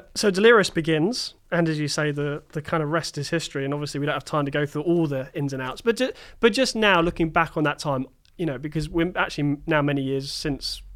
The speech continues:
Delirious disbanded, are there a few memories that you've,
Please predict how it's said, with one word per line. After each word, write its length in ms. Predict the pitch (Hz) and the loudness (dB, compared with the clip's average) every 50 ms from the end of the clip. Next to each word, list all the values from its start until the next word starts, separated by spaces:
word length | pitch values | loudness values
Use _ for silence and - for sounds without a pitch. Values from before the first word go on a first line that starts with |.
| - - - | -18 -12 -8
Delirious 340 | - 143 139 135 131 127 - | -4 -2 -2 -2 -2 -4 -6
disbanded, 580 | - 143 - - 160 151 151 143 123 120 123 - - - - | -8 -8 -6 -2 0 0 0 0 -2 -4 -8 -8 -12 -8 -4
are 220 | 180 202 220 208 | 0 2 2 2
there 360 | 175 160 143 139 135 131 131 - - - - _ _ _ _ - _ _ _ _ - - | 4 2 2 2 0 -2 -4 -8 -18 -20 -20 _ _ _ _ -20 _ _ _ _ -18 -10
a 100 | - - | -10 -10
few 340 | - - - 160 156 147 139 | -10 -8 -4 -2 0 0 0
memories 520 | 147 147 147 143 139 139 135 131 127 127 - | 0 0 0 0 0 0 -2 -2 -4 -6 -4
that 240 | - 135 113 - - | -6 -6 -6 -6 -10
you've, 300 | 143 135 127 - _ | -12 -12 -14 -14 _